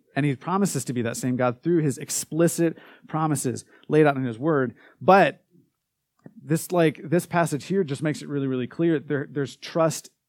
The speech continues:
in this as well. So it's not just that, like, okay, yeah, that's a great and awesome guy, but he acted on behalf of his people. He is acting on behalf of his people now.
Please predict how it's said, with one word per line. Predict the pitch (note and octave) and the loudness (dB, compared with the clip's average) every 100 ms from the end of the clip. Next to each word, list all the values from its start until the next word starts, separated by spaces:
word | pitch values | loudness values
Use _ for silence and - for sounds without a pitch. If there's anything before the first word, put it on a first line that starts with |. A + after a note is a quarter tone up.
| _ | _
in | C#3 B2 A#2+ | -4 -2 -2
this | A#2 - | -4 -6
as | D3+ B2 G#2+ | -10 -8 0
well. | E3 A#2 | 0 0
So | - C#3 | -2 -6
it's | A#2 | -2
not | D3+ F3 | 0 0
just | C3+ E3 D#3 | 2 0 0
that, | D3+ | -4
like, | D3 C3+ B2+ - - - - | -2 -2 -2 -10 -20 -12 -6
okay, | D3+ D#3 C#3 | 0 0 0
yeah, | D3 D3+ | 2 2
that's | C#3 C#3 | 2 -2
a | C3+ | -2
great | D3 C#3+ | -2 -2
and | C3+ | -2
awesome | B2+ - A2+ | -4 -4 -6
guy, | C3+ G3 D#3 C3+ B2 - _ _ | 0 4 4 4 -2 -10 _ _
but | D#3 C3 - | 0 0 -2
he | - D#3+ D#3+ | -10 -8 0
acted | D3 D3+ - C#3 | 2 2 0 -4
on | B2 C#3 C3+ | -2 -2 -2
behalf | A#2+ C3+ C#3 A#2+ - | -4 -2 -2 -2 -6
of | C3 | -8
his | B2 G#2 | -8 -10
people. | - D#3 B2+ G#2+ | -6 -6 -6 -10
He | - C#3 | -4 -2
is | B2 - | -2 0
acting | C#3 C#3 C#3+ A#2 | -2 -2 -4 -6
on | C3 B2+ | -4 -4
behalf | B2 C3+ | -4 -4
of | B2 | -6
his | A2+ | -10
people | - B2+ | -10 -6
now. | B2 A#2+ | -2 -2